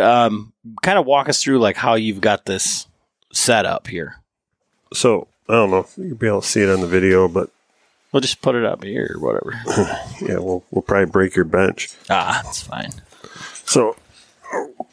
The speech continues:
Speaker 2: right now,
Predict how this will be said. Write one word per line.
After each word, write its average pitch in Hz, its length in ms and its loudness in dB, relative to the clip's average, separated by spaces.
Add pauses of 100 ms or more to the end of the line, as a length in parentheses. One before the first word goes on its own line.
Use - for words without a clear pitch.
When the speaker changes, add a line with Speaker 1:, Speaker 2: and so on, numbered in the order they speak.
(4000)
Speaker 2:
right 123 280 2
now, 110 720 0